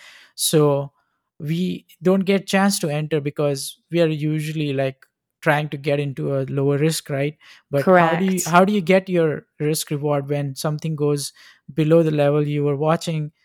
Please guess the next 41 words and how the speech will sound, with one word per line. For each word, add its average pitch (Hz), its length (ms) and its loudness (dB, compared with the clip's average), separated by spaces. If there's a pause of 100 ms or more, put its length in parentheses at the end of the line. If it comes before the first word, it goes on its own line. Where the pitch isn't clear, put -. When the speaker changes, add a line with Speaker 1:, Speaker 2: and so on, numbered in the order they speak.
Speaker 1:
So - 160 -10
now 147 360 0
you 143 240 -2
are 143 100 2
like, 139 240 -2
"Okay, 147 400 -4
well, 139 360 -4
it's 143 220 -10
kind 156 220 -2
of 135 100 -8
bearish," 156 420 -2
but 143 160 -2
then 143 140 -2
it 139 140 -8
rips 151 280 -2
again. 151 400 -4 (400)
So, 139 500 0
and 147 200 -2
then 143 140 0
it, 139 200 -6
it 143 240 -6
just - 220 -6
continues 151 540 -4
to 147 100 -10
go 139 500 -2
without 139 380 0
giving 147 300 -4
you 139 100 -2
a 135 40 -4
chance 135 320 -6
to 131 100 -20
get 139 200 -2
in. 151 180 -4
So - 140 -6
it's 139 280 -4
really 196 260 0
good 180 320 -2
for 170 220 0
a 151 40 -2
momentum 151 600 -4
trader 180 340 -2